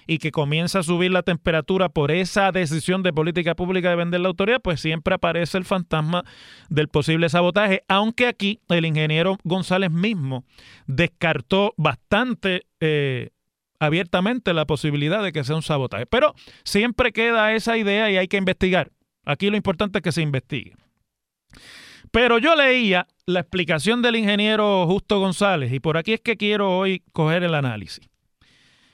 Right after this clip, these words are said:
En cuanto a que la línea treinta y seis mil novecientos de ciento quince mil que discurre,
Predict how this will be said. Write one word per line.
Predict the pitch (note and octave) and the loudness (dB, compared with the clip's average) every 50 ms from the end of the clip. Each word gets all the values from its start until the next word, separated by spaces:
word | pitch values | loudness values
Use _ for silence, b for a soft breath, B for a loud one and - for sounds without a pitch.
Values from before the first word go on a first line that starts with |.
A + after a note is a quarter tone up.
| b b b | b b b
En | - E3+ E3+ E3 | -2 0 0 0
cuanto | - F3+ F#3 F3+ F3+ - - G3 F#3 F3 | 0 0 0 0 0 -2 -2 0 0 0
a | E3+ | 0
que | - F#3 F3+ | 0 0 0
la | F3+ F3+ | 0 0
línea | F3+ G3 G#3 G#3+ G#3+ G#3 G#3+ | 0 0 0 0 0 -2 0
treinta | - A3 G#3+ G#3 - G#3+ | 0 -2 -2 0 -2 -4
y | |
seis | E3+ - G#3 G3+ | -2 0 -2 0
mil | G3+ G3+ G#3 G#3+ G#3 G#3 | 0 0 0 0 0 0
novecientos | G#3 G#3 G#3 G#3 G3+ - G3 G3+ G3+ G3+ G#3 - - G#3 | 0 0 0 0 0 -2 0 0 0 0 -2 -2 -2 -2
de | G3 G3+ F3+ | -2 -2 0
ciento | F#3 G#3 G#3 G#3 - G#3+ G#3 G#3 G#3 G3 | 0 -2 -2 -2 -2 -2 0 0 0 0
quince | G3+ G#3+ G#3 - - G#3 G3+ | 0 -2 -2 0 0 0 2
mil | G3 G3 G3+ G3+ F#3+ | 2 2 0 0 0
que | - G#3+ G3+ | 0 0 0
discurre, | G3+ G3 - - G#3 G3+ G3 F#3+ G3 F#3+ | 0 -2 -2 -2 -2 0 0 0 -2 -4